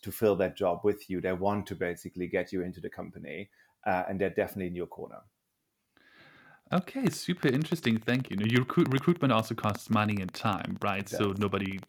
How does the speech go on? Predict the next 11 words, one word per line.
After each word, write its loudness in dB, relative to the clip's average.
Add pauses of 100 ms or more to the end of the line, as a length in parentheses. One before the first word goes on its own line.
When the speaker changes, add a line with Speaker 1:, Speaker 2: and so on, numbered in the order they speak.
(120)
Speaker 2:
so -2
these -2
recruiters -2
are 4
obviously -2
also -2
in 0
this, -6
um, -6
game -4
to -6